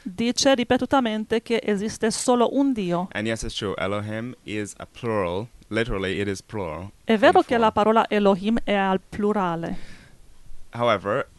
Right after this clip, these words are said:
Speaker 2: if it's plural, you don't know if it's referring to one, two, three, or many gods.
Speaker 1: Allora non puoi sapere se si riferisce a due, a tre, a una moltitudine di dei.
Speaker 2: So you have to look through the Bible and see what
Speaker 1: Quindi
Speaker 2: it says.
Speaker 1: dobbiamo controllare nella Bibbia per trovare cosa significa.
Speaker 2: So,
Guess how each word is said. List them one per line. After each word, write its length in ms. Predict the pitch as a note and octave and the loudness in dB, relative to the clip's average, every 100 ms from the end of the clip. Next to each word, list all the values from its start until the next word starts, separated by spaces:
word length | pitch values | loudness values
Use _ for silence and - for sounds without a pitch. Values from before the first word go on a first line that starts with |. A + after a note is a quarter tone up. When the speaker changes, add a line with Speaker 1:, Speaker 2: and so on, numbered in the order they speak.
| - - _ | -20 -20 _
Speaker 2:
if 180 | G#2+ G#2+ | -8 -6
it's 160 | A#2 - | -12 -14
plural, 640 | - C#3+ B2+ G#2+ A#2 C3+ | -10 -4 -2 0 -2 -4
you 140 | - G#2+ | -6 -4
don't 300 | A2+ A#2 A#2 | -2 -2 0
know 200 | A2+ G#2 | 0 0
if 120 | G2+ | -2
it's 160 | G#2+ | -8
referring 440 | G#2+ G2 A2+ G#2+ G#2 | -8 -8 -4 -4 -4
to 360 | - G2 F#2 - | -6 -4 -4 -8
one, 400 | F2+ E2+ F#2+ G#2 | -8 -4 -2 -4
two, 380 | G#2+ - F#2+ G2+ | -6 -6 -4 -4
three, 400 | G#2+ G2 F#2+ F#2 | -6 -6 -4 -2
or 140 | D#2 F#2+ | -4 0
many 300 | C3 C3 F2 | 2 2 0
gods. 440 | D#2 D#2+ A2 - - | -2 -4 -6 -12 -4
Speaker 1:
Allora 240 | G#3+ A3+ | 2 4
non 160 | A3+ A3+ | 4 2
puoi 140 | A3 | 0
sapere 420 | - A3 D#4+ F4 | 0 2 2 2
se 220 | C4+ A#3 - | 2 0 -2
si 140 | - | -4
riferisce 600 | A3 - G3 G#3 - F#3 | -6 -2 -2 -2 0 0
a 180 | - F3+ | 0 0
due, 500 | F3+ A3 C4+ F3+ F#3+ | 2 4 4 2 -2
a 160 | - F#3 | -4 -4
tre, 440 | - G3+ A3+ C#4+ - | -2 0 2 2 0
a 220 | G3 G3+ | 0 2
una 300 | A#3+ A3 G#3+ | 2 2 2
moltitudine 720 | G#3 G3+ F#3+ F#3+ G3 G3+ B3+ | 0 0 0 0 0 2 2
di 120 | C4+ C4+ | 2 2
dei. 200 | G#3+ E3+ | 2 4
Speaker 2:
So 260 | G#2 G#2 | 4 4
you 120 | A#2+ | 2
have 160 | A2+ A2 | 0 -2
to 100 | G#2 | -2
look 160 | G2+ G2+ | -4 -2
through 140 | A2 | -6
the 60 | G2 | -2
Bible 360 | F#2 F#2 A2 - | 0 0 -2 -4
and 140 | G2 | -6
see 160 | - - | -4 0
what 100 | G#3+ | 0
Speaker 1:
Quindi 160 | G3+ G#3+ | 2 0
Speaker 2:
it 60 | |
says. 300 | - G#2+ - | 0 -2 0
Speaker 1:
dobbiamo 400 | - F#3 G#3+ A3+ | 0 0 2 0
controllare 440 | - A#3+ A#3 A3 A#3 | 0 0 2 2 0
nella 240 | A3 G3+ | 0 -2
Bibbia 400 | A#3 D#4 G#3+ G3 | -2 -4 0 0
per 180 | G3+ F#3+ | 0 -4
trovare 400 | - G3 F#3+ F#3 | -4 -2 -2 -2
cosa 300 | - G3 F#3+ | 0 0 0
significa. 380 | - F3+ F3 - | -6 -8 -8 0
Speaker 2:
So, 240 | C3+ E3 | 2 0